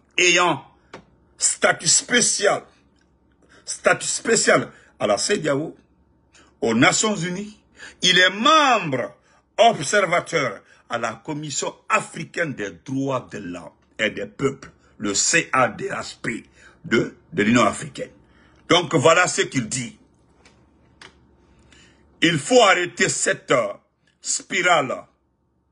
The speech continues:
des enlèvements et revenir à l'état de droit en Guinée. Écoutez très bien, je ne vais pas revenir sur ça,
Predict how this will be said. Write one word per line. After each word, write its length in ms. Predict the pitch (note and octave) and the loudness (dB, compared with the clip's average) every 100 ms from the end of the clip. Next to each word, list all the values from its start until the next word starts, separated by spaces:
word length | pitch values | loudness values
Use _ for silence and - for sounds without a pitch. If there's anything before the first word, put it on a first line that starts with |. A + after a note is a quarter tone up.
| _ _ _ | _ _ _
des 500 | - C#3+ C#3 A2 C3 | -4 0 0 2 2
enlèvements 800 | D#3 D#3+ D#3+ B2+ D3+ D#3+ - - _ _ _ _ - | 2 4 2 2 -6 -6 -8 -16 _ _ _ _ 0
et 140 | D#3+ | 2
revenir 560 | D#3+ D#3+ F3+ E3+ F3 F#3 - | 2 2 2 2 0 -4 0
à 120 | B2+ | 0
l'état 340 | C#3 C#3 D3+ | 0 -2 -2
de 140 | B2+ G#2+ | -2 -6
droit 400 | - A#2+ C3 - | -8 -4 -4 -4
en 100 | G#2+ | -12
Guinée. 440 | F#2 C#3 D#3+ B2+ _ _ | -18 -18 -18 -20 _ _
Écoutez 420 | E3+ E3 D3+ F3 E3 - | -8 -8 -8 -6 -6 0
très 200 | G3 F3+ | 2 2
bien, 360 | C#3 C#3+ A#2+ A#2+ _ _ _ - | 2 -2 -2 -8 _ _ _ -14
je 60 | |
ne 100 | G#2+ | -10
vais 160 | G#2+ A2+ | -6 -4
pas 200 | - D3+ | 0 0
revenir 340 | C3 A2+ A#2+ | 0 -2 -4
sur 180 | A2+ - | -6 -6
ça, 300 | - - - | -6 -6 -10